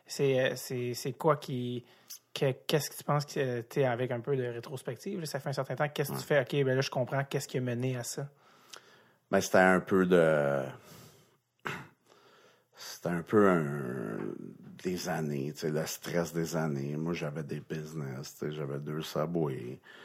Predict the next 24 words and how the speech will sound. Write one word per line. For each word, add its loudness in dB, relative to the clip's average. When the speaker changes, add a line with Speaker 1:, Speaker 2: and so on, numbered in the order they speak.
Speaker 2:
Euh, -10
c'est -8
la 0
besogne 4
à 4
maison, 2
bâtir 2
une 4
autre 4
maison. 0
Fait -8
que, -2
tu -6
sais, -4
j'étais -4
un -2
peu, 0
euh, -2
j'étais -6
agile 0
avec -4
mes -2
mains, -2
euh, -2